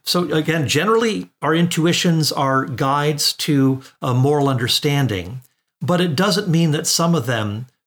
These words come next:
could not be overridden in, for example, a case of supreme emergency, like a, uh, a plane that is hijacked and a, a president or prime minister, uh, says,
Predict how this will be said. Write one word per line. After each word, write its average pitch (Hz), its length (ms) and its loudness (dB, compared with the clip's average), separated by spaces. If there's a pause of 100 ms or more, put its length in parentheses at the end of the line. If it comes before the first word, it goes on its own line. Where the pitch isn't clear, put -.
(140)
could 208 280 0
not 147 300 0
be 131 200 2
overridden 131 1000 0
in, 127 280 0
for 120 140 -6
example, 113 440 -4
a 107 60 -4
case 117 300 -4
of 110 120 -6
supreme 131 400 -2
emergency, 113 680 -4
like 113 340 -6 (340)
a, 127 480 0 (680)
uh, - 220 -10 (100)
a 127 140 2 (180)
plane 156 280 -2
that 139 100 0
is 147 100 -2
hijacked 127 760 -2 (120)
and 139 440 0
a, 127 340 -6
a 123 60 -6
president 143 500 -2
or 143 60 -4
prime 127 340 -4
minister, 123 600 -2 (480)
uh, 156 100 -4
says, 151 640 0